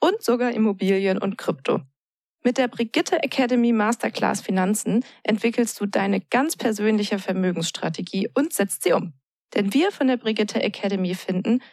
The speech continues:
finanzielle Unabhängigkeit verändert dein Leben. Du willst wissen, wie genau? Auf brigitte punkt de slash masterclass minus rabatt einhundert und die hundert als Ziffer ausgeschrieben, findest du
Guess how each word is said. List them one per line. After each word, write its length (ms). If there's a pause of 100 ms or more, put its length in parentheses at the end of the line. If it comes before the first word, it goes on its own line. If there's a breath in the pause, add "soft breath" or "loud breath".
(180 loud breath)
finanzielle 680
Unabhängigkeit 880
verändert 460
dein 180
Leben. 420 (600)
Du 120
willst 320
wissen, 440
wie 100
genau? 480 (240 loud breath)
Auf 240
brigitte 500
punkt 440
de 360
slash 640
masterclass 880
minus 500 (120)
rabatt 460
einhundert 680 (440 soft breath)
und 160
die 100
hundert 420
als 200
Ziffer 320
ausgeschrieben, 580 (320 soft breath)
findest 340
du 60